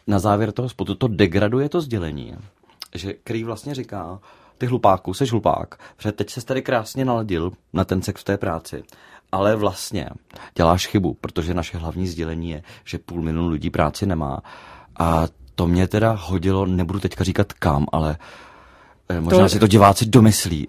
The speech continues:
Speaker 1: ale prostě takhle to se mnou zamávalo.
Speaker 2: Tolik tedy, eh, Marek Prchál z Mediáře.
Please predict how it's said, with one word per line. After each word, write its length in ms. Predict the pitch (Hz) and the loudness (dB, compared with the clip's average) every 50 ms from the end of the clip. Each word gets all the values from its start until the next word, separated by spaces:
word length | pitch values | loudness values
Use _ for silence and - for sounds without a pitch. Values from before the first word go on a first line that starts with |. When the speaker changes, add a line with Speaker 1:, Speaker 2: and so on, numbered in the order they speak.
| - - | -2 0
Speaker 1:
ale 200 | 90 92 92 90 | 0 2 0 0
prostě 320 | - 95 87 - - - - _ _ | -2 -4 -8 -8 -12 -20 -20 _ _
takhle 280 | - 92 - - 117 113 | -12 -10 -6 -2 -2 -2
to 120 | - 113 | -2 -2
se 180 | 98 - 110 101 | -2 0 2 4
mnou 220 | 107 120 131 131 | 6 8 6 6
zamávalo. 520 | 117 123 120 120 143 175 170 120 80 73 - - - | 8 8 6 8 6 4 4 0 -2 -4 -8 -10 -8
Speaker 2:
Tolik 240 | - 196 190 185 170 | -2 0 0 0 0
tedy, 400 | - 196 180 185 190 190 185 - | 0 0 2 2 2 2 2 0
eh, 140 | - 180 175 | 0 0 2
Marek 240 | 175 175 170 175 170 | 2 2 2 0 -2
Prchál 380 | - - 165 - 185 175 170 175 | -4 -8 -4 -2 0 0 2 2
z 60 | 175 | 2
Mediáře. 560 | 175 170 165 170 170 165 165 160 175 190 190 | 2 2 2 2 2 0 0 -2 -2 -4 -6